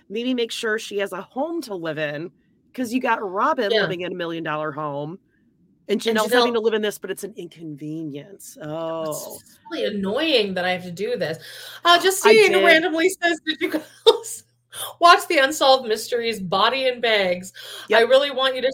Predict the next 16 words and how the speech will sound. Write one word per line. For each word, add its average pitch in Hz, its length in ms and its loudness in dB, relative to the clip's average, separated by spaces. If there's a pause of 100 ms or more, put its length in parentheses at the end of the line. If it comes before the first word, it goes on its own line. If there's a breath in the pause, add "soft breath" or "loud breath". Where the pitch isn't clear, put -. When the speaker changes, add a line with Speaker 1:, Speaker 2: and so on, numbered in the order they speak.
Speaker 2:
talk 269 120 -2
about 240 160 -2
Unloved 220 300 0
Hate." 226 260 -2
Yeah, 415 220 4
didn't 466 240 2 (420)
we 370 80 -8
have 381 140 -2
a 415 100 -2 (100)
whole 370 220 -8
conversation 359 520 -10
about 359 180 -8
that 359 160 -4
on 285 120 -8
the 196 300 -4
text? 415 320 -10